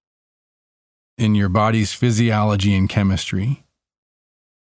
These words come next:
Your body is always responding one way or the other to your imagination. Your imagination is one of the most powerful things about you.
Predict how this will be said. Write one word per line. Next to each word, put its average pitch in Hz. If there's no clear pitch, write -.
Your 104
body 127
is 107
always 117
responding 107
one 117
way 110
or 110
the 101
other 101
to 107
your 98
imagination. 95
Your 117
imagination 110
is 101
one 104
of 101
the 104
most 101
powerful 104
things 98
about 82
you. 101